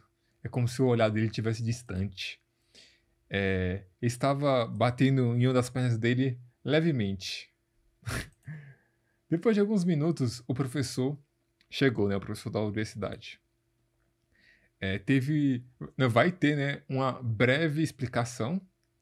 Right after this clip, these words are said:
é, sobre a aula, né? E a gente, então, vai pro laboratório pra ter, é, a parte prática, né, dessa aula. E aí que a parte do grupo entra.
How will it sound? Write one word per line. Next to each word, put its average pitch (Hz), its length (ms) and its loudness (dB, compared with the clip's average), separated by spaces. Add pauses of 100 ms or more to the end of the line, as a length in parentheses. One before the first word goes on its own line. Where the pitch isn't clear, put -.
(140)
é, 90 380 -6
sobre 104 340 -2
a 104 100 6
aula, 127 280 0
né? 127 240 -4 (480)
E 131 100 4
a 131 60 8
gente, 123 340 0 (140)
então, 135 360 0
vai 123 140 4
pro 139 140 -2
laboratório 135 760 2 (100)
pra 117 140 0
ter, 135 400 -2 (480)
é, 98 720 0
a 117 100 -2
parte 120 360 -2
prática, 113 560 -2
né, 120 280 -4 (300)
dessa 98 280 -2
aula. 92 400 -2 (1600)
E 220 520 0
aí 196 520 4 (300)
que 156 80 2
a 151 60 4
parte 147 320 -2
do 143 100 4
grupo 135 400 2
entra. 123 400 -2